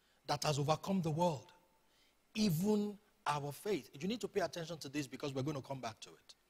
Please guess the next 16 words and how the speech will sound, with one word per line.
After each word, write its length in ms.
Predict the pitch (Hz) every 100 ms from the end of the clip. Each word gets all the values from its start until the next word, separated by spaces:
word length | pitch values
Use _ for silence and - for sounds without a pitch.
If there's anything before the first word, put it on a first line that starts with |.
| _ _ _ _ -
Even 340 | 226 196 233 233
our 200 | 165 160
faith. 440 | - 214 - - - _ _ _ _ _ - - _
Who 240 | 320 370
is 260 | 285 208 160
it 220 | 240 - - 170
that 180 | 170 -
overcomes 880 | 180 180 - - 202 143 107 - - -
the 100 | 123
world? 480 | 117 120 90 - - _ _ _ _ _ - _ 262
Only 460 | 269 277 269 285
he 680 | - - 220 214 151 107 - _ _ _ _ _ _ _
who 220 | - 294
believes 880 | 254 208 214 233 170 110 - - - - _ _ _ _ -
that 200 | 165 147
Jesus 840 | 110 196 254 196 127 117 - -